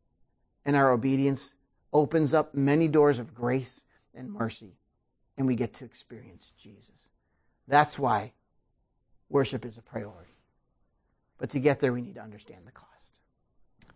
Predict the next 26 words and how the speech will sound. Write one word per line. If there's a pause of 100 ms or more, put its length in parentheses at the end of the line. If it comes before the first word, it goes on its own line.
Let's
pray. (1080)
Father,
I
pray
for
our
church (4000)
that
as
we
emerge (260)
from
this
season
of
life (720)
and
all
the
struggles
that
we
have
gone
through,